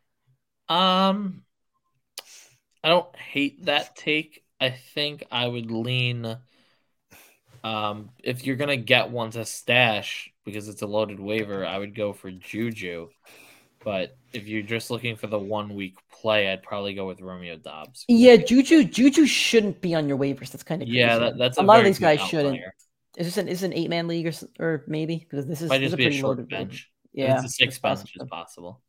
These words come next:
Speaker 2: Yeah. Uh, from Chris Thompson, he pi-, he picked up, uh, Pacheco, um,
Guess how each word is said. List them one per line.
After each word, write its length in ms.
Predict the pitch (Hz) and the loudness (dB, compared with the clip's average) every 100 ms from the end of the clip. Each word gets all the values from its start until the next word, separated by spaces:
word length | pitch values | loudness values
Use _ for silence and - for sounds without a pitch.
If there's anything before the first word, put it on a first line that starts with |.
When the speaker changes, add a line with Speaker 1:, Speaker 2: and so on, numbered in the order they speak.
| _ | _
Speaker 2:
Yeah. 300 | 156 139 131 - _ _ - - - - - | -4 -2 -4 -10 _ _ -20 -20 -20 -18 8
Uh, 120 | 202 | 10
from 120 | 196 196 | 10 6
Chris 220 | 220 214 | 4 6
Thompson, 420 | 214 202 196 196 | 6 6 4 -2
he 60 | 180 | -2
pi-, 260 | 175 - | -2 -2
he 100 | 170 | -2
picked 280 | 160 190 - | -2 -4 2
up, 200 | 180 180 | 2 4
uh, 140 | 165 | 4
Pacheco, 800 | 165 170 - 254 247 233 233 220 | 4 0 -2 0 2 2 2 0
um, 580 | - 175 170 160 156 151 | -2 -2 0 -2 -6 -12